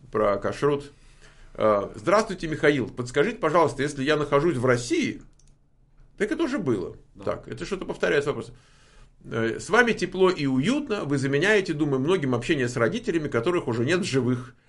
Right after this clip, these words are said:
Speaker 1: А мы есть. Вот, друзья, я ещё поживу, я надеюсь. Вот, и буду заменять родителей». Я вообще, м, м, иногда чувствую, что вот у меня тут сироты какие-то собираются,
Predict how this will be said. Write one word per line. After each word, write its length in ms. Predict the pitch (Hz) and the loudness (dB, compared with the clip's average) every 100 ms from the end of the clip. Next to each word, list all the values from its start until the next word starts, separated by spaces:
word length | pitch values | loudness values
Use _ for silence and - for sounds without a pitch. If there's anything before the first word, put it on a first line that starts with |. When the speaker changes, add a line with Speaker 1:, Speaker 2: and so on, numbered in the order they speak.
| _ - _ _ _ | _ -20 _ _ _
Speaker 1:
А 120 | 427 | 2
мы 160 | 370 302 | 4 4
есть. 460 | 180 202 208 - - - | 4 0 -4 -12 -20 -8
Вот, 200 | 156 143 | -8 -4
друзья, 260 | 147 147 147 | 2 6 6
я 140 | 233 | 4
ещё 220 | 233 208 | 4 2
поживу, 580 | 190 139 139 143 196 - - | 2 2 4 2 -2 -6 0
я 140 | 135 143 | 4 6
надеюсь. 540 | 143 165 190 185 - - _ _ _ | 6 6 4 0 -10 -20 _ _ _
Вот, 260 | 120 123 120 | 0 0 0
и 40 | |
буду 260 | 117 180 147 | -2 0 0
заменять 400 | 127 131 180 165 | 0 0 -2 0
родителей». 680 | 123 107 147 143 127 120 - - | 0 0 -4 -2 -2 -4 -8 -2
Я 280 | 180 294 330 - | 4 6 4 2
вообще, 320 | 175 202 208 311 | 2 2 4 2
м, 340 | - 143 156 | 0 -6 -12
м, 260 | 147 143 - - - 57 87 123 | -12 -14 -12 -14 -12 -14 -14 -2
иногда 320 | 170 196 180 | 2 4 4
чувствую, 360 | 180 330 170 151 | 4 2 2 0
что 180 | - 160 | 2 2
вот 180 | 165 | 2
у 40 | 160 | 0
меня 140 | 190 | 0
тут 140 | 214 190 | 0 -4
сироты 420 | - 233 160 135 | 0 4 4 4
какие-то 340 | 143 139 123 - | -2 0 -4 -4
собираются, 640 | 123 127 214 196 - 110 | -2 4 4 2 -2 -8